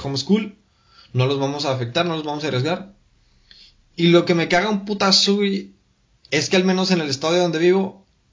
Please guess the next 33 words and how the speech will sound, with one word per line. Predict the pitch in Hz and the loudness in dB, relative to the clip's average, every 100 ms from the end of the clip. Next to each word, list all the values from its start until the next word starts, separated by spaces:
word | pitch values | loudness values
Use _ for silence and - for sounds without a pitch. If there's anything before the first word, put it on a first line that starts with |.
| _ _ _ _ - | _ _ _ _ -4
en | 139 | 0
el | 135 | 0
estado | 123 156 175 | 0 0 0
de | |
Nuevo | 180 160 | 0 0
León, | 151 180 196 - _ _ _ - _ | 0 -2 -6 -14 _ _ _ -20 _
un | 180 175 | -4 0
señor | 185 180 | 2 2
de | 175 | 2
San | 180 147 - | 0 0 -2
Pedro, | 165 160 170 | 0 2 2
el | 160 151 139 | 0 -2 -4
municipio | 139 139 135 156 156 165 | -4 -4 -2 -4 -4 -2
más | 160 156 | 0 0
caro | - 165 160 165 | 0 0 0 0
y | 160 | -2
primermundista | 156 - 147 135 127 120 135 - | -6 -6 -4 -2 0 0 0 0
de | 156 | -2
toda | 143 147 | -2 -2
Latinoamérica, | 160 160 139 147 151 185 196 - _ _ _ _ _ _ _ - | -4 -6 -4 -4 -2 -4 -4 -10 _ _ _ _ _ _ _ -6
bueno, | 127 123 110 - - | 0 0 -2 -6 -6
este, | 139 131 - - 180 165 139 127 - - | -4 -4 -4 0 2 4 2 -2 -8 -14
este | 120 127 165 | -6 -4 -2
señor | 156 156 156 | -2 -2 -2
viaja, | 160 156 - 170 160 - _ _ _ - | 0 -2 -4 -8 -8 -14 _ _ _ -4
creo | 123 131 139 | 0 0 0
que | 143 | -2
a | 151 139 | 0 0
España | 131 - 165 170 190 185 | 0 -2 0 0 2 0
o | 160 135 120 - | 0 -2 -4 -6
una | 135 143 | -8 -6
mamá | 165 151 147 147 | -4 -4 -2 0
así, | 139 160 175 - | 0 0 -4 -10